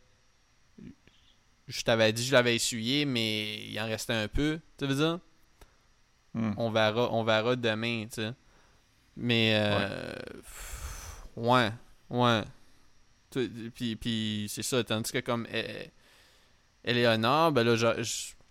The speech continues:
Speaker 1: ça aurait été un petit peu n'importe quoi, comme, tu sais, je, je m'a-, je m'aurais pas attendu à,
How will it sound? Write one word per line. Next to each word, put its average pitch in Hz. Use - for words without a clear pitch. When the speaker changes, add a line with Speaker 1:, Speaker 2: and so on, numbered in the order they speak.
Speaker 1:
ça -
aurait 117
été 127
un 127
petit -
peu 135
n'importe 113
quoi, 123
comme, 113
tu 123
sais, 107
je, -
je 113
m'a-, 113
je 113
m'aurais 120
pas 156
attendu 123
à, 104